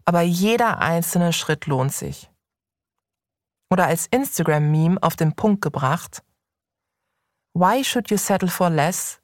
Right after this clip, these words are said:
when you can get exactly what you want?“ I proudly present Das bin ich. Vom Mut, sichtbar zu sein.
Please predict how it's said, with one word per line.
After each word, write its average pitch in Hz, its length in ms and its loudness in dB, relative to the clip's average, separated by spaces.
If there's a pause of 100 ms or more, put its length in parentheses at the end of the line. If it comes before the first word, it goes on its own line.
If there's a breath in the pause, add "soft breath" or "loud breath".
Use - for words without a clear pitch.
(100)
when 165 160 2
you 165 100 0
can 165 320 0
get 202 300 -2
exactly - 840 -4
what 156 200 0
you 160 160 -2
want?“ - 400 -6 (4000)
I 170 80 2
proudly 262 480 0
present 175 680 -2 (120)
Das 180 240 0
bin 170 180 -2
ich. - 400 -8 (360)
Vom 160 240 0
Mut, 254 400 -2 (240)
sichtbar 143 440 -4
zu 139 140 -6
sein. 131 360 -4